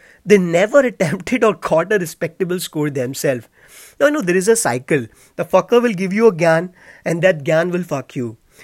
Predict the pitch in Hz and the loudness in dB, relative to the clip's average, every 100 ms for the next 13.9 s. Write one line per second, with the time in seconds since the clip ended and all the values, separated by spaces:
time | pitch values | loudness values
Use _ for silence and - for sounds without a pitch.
0 | - 180 170 165 202 226 226 165 160 202 | -2 2 2 2 2 2 0 -2 -2 -2
1 | 202 185 165 165 190 170 147 143 165 - | -2 -4 -6 0 0 0 -2 -4 -6 -12
2 | - - 160 170 151 151 143 156 185 147 | -20 -8 -2 -2 -2 -6 -6 -6 -6 -6
3 | 123 - 120 107 _ _ _ _ _ _ | -10 -8 -10 -10 _ _ _ _ _ _
4 | _ _ _ _ _ 180 202 165 208 190 | _ _ _ _ _ 0 2 2 0 2
5 | 160 165 190 175 220 - _ _ - 160 | 2 2 -2 -2 -2 -6 _ _ -12 -4
6 | 160 196 202 165 202 147 160 156 120 101 | 0 2 2 4 4 4 0 0 0 -8
7 | _ - 139 151 151 170 147 165 160 120 | _ -10 -2 0 2 0 4 6 6 4
8 | 87 _ _ _ _ _ _ _ _ _ | -10 _ _ _ _ _ _ _ _ _
9 | _ _ _ _ _ - 131 151 131 147 | _ _ _ _ _ -6 0 2 2 2
10 | 160 170 180 170 170 123 156 170 131 101 | 2 2 0 0 -2 -2 -2 -2 -6 -14
11 | _ _ _ _ _ - 135 147 175 156 | _ _ _ _ _ -10 -8 -4 -2 -2
12 | 156 160 135 147 131 101 _ _ _ _ | -2 -2 -4 -6 -8 -14 _ _ _ _
13 | _ 151 123 120 131 147 147 123 | _ -12 -8 -4 -4 -4 -6 -8